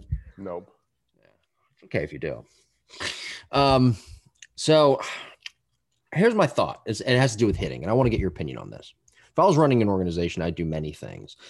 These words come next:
Speaker 2: But if there's one thing that I would preach to my minor league coordinator or my minor league, uh, uh, director, my farm director, one thing I would tell him or her,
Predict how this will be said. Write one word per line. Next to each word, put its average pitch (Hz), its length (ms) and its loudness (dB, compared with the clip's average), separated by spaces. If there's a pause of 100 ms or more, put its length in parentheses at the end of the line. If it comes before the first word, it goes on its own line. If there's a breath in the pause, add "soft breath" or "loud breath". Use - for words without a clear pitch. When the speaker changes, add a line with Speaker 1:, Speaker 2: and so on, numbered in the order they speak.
(120 loud breath)
Speaker 2:
But 127 100 2
if 127 60 2
there's 147 160 4
one 202 240 2
thing 151 260 2
that 107 100 2
I 101 80 2
would 90 160 -2
preach 87 400 -4
to - 100 -10
my 80 140 -4
minor 80 360 -4
league 76 160 -8
coordinator 64 640 -10
or 98 140 -4
my 90 320 -2
minor 82 420 -4
league, 73 280 -8
uh, 60 240 -8 (800 loud breath)
uh, 65 180 -2
director, 95 400 -2
my 95 140 0
farm 90 320 -2
director, - 420 -12 (320 soft breath)
one 208 160 -2
thing 208 140 2
I 151 60 4
would 123 120 2
tell 80 260 -6
him - 140 -20 (360)
or 98 160 -4
her, 73 260 -10